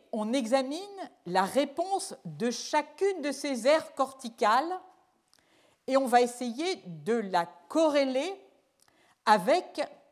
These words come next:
la valeur de récompense, c'est-à-dire à nouveau le, l'achat ou non des, euh, des, euh, séquences musicales correspondantes. Et là, on voit qu'il n'y a aucune corrélation.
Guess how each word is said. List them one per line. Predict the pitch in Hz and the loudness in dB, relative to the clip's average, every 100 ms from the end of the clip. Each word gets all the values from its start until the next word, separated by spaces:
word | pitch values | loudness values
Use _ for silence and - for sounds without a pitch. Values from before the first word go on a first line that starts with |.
| - | -8
la | 175 175 | -2 -2
valeur | 143 202 226 277 330 | 0 2 4 6 4
de | 170 220 | 2 0
récompense, | 196 254 262 240 - 240 294 403 - | 2 0 -2 -8 -4 0 0 0 -4
c'est-à-dire | 196 185 170 170 262 311 302 311 294 - _ _ _ | -6 -4 -4 -4 -8 -6 -6 -8 -10 -20 _ _ _
à | 214 208 | 0 0
nouveau | 196 165 160 208 262 - - _ _ _ - | -2 -4 0 0 -2 -12 -20 _ _ _ -10
le, | 175 202 214 190 - | -2 2 2 0 -4
l'achat | 190 202 226 - 254 254 - - - | -2 0 0 -2 0 0 0 -6 0
ou | 269 | 0
non | 214 202 202 - _ | 0 -4 -6 -14 _
des, | 185 147 208 214 - - _ - | -16 -2 0 0 -4 -16 _ -10
euh, | 170 143 139 - - - 190 | -8 -6 -8 -14 -18 -16 -8
des, | 170 226 226 - _ - 185 | -2 -2 -2 -14 _ -18 -12
euh, | 160 147 131 | -10 -8 -10
séquences | 139 208 226 208 208 | -6 -6 -4 -6 -6
musicales | 175 180 208 190 | -8 -6 -6 -6
correspondantes. | 185 156 151 - 143 120 101 - _ _ _ _ _ 269 | -6 -12 -12 -14 -14 -14 -14 -20 _ _ _ _ _ -2
Et | 254 | 0
là, | 269 339 175 - - - | 2 2 0 -4 -20 -6
on | 233 | -4
voit | 214 180 233 330 311 - | -4 -2 -2 -2 -4 -14
qu'il | - 240 220 | -8 -6 -4
n'y | 214 208 | -6 -4
a | 262 277 - _ _ | -2 -4 -12 _ _
aucune | 277 247 - - 415 381 - | 0 0 -4 -4 -4 -4 -10
corrélation. | 202 180 139 143 - | -8 -6 -8 -12 -20